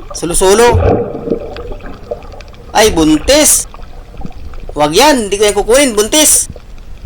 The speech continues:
Hanap na lang tayong panibagong papanain. Dahan-dahan lang ng langoy. Ito,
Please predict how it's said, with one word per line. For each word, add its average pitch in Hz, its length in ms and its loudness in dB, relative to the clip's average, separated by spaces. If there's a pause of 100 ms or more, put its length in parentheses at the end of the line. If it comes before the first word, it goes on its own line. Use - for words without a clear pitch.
(280)
Hanap 165 240 2
na 202 160 0
lang 190 160 2
tayong 190 240 4
panibagong 185 400 2
papanain. 196 640 2 (1040)
Dahan-dahan 262 480 2
lang 247 160 4
ng 220 80 6
langoy. 208 480 4 (1040)
Ito, 214 480 2